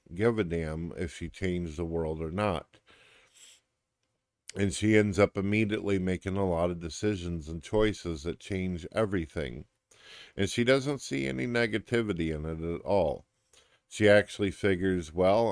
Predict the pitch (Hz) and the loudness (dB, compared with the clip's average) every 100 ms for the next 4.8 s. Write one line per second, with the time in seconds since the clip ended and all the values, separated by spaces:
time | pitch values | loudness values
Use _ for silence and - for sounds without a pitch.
0 | 90 95 95 90 98 110 113 90 78 82 | 0 0 0 -2 0 2 4 2 0 -2
1 | 87 - 82 85 85 - 82 80 87 80 | -4 -6 -4 -2 -4 -6 -8 -4 -2 -2
2 | 87 85 85 82 82 80 82 82 82 101 | -6 -4 -2 -2 -2 -2 -2 -4 -2 -4
3 | 87 - _ _ _ - - _ 76 - | -4 -6 _ _ _ -20 -20 _ -12 -8
4 | - 104 135 123 - - - | -2 2 4 4 0 -8 -20